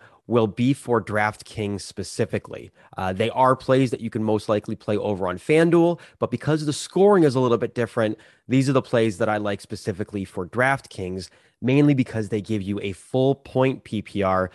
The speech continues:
as opposed to FanDuel, which only gives you half point P P R. So every single week, I'm gonna be giving you guys some of my favorite plays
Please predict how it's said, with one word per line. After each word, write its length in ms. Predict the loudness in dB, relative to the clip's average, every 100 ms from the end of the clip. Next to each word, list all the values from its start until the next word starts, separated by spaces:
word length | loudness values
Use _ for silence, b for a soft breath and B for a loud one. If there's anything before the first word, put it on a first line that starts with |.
| b b -4
as 180 | -2 -2
opposed 480 | -4 -4 -2 -4 -12
to 80 |
FanDuel, 560 | -10 -6 -4 -2 0 0
which 160 | -4 -8
only 240 | -10 -10
gives 260 | -10 -12 -10
you 220 | -12 -10
half 300 | -4 -4 -4
point 320 | -6 -6 -8
P 160 | -14 -14
P 180 | -12 -12
R. 240 | -12 -18 _ _ _ _ -2
So 320 | 4 4 2 B B B
every 220 | 2 4 4
single 240 | 4 4
week, 240 | 4 0 -2
I'm 120 | -2 -2
gonna 100 | -2
be 80 |
giving 280 | -2 -2 -4
you 60 | -4
guys 280 | -4 -6 -6
some 140 | -6
of 100 | -4
my 120 | -6
favorite 500 | -8 -2 0 2 0
plays 500 | -2 0 0 0 -4